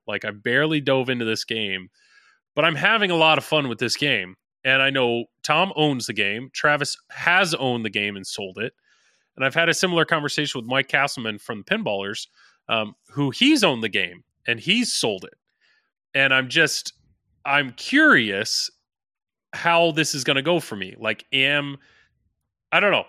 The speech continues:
It's just like, I will just say the initial impression of this game is, is actually really positive, but yet I still know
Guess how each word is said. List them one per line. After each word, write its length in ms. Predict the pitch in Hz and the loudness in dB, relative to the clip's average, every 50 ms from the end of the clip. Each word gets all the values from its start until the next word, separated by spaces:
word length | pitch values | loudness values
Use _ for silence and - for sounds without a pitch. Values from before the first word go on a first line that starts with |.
| - | -2
It's 160 | 156 151 - | -2 -2 0
just 220 | - 185 160 - - | 0 0 0 2 2
like, 200 | 160 139 131 - - | 2 2 2 2 2
I 100 | 151 175 | 2 2
will 120 | 196 208 208 | 4 2 2
just 240 | 165 202 190 - - | 2 0 0 0 2
say 340 | - 190 170 156 143 139 - 135 | 4 4 4 4 2 0 -2 -4
the 160 | 123 139 143 | -4 0 0
initial 640 | 135 120 110 104 107 120 147 160 - - 190 180 165 143 | 0 0 0 -2 0 0 0 0 0 0 0 0 0 0
impression 460 | 127 - - 123 113 123 - 156 139 | -2 -2 -2 0 0 0 0 -2 -4
of 60 | 139 135 | -2 -2
this 180 | 147 135 - | -2 -2 -2
game 420 | - 123 120 127 135 147 165 175 - | -2 -2 0 0 0 -2 -2 -6 -4
is, 320 | - 127 120 113 107 107 - _ | -2 -2 -2 -2 -4 -10 -6 _
is 140 | 135 123 123 | -2 2 2
actually 300 | 139 147 - - 143 120 | 2 2 2 0 -2 -4
really 340 | 104 110 120 123 117 110 101 | -2 0 0 0 2 0 -2
positive, 640 | - 110 101 92 92 92 - - - - - - _ _ _ _ | -2 -4 -4 -4 -4 -6 -8 -12 -18 -20 -20 -20 _ _ _ _
but 140 | - 139 143 | -4 -4 0
yet 140 | 143 147 135 | 0 2 2
I 60 | 120 113 | 2 2
still 400 | - - - - 175 175 165 156 | 0 -2 0 2 2 2 2 2
know 480 | 151 156 151 127 107 104 101 101 104 | 2 2 2 2 2 0 -2 -2 -4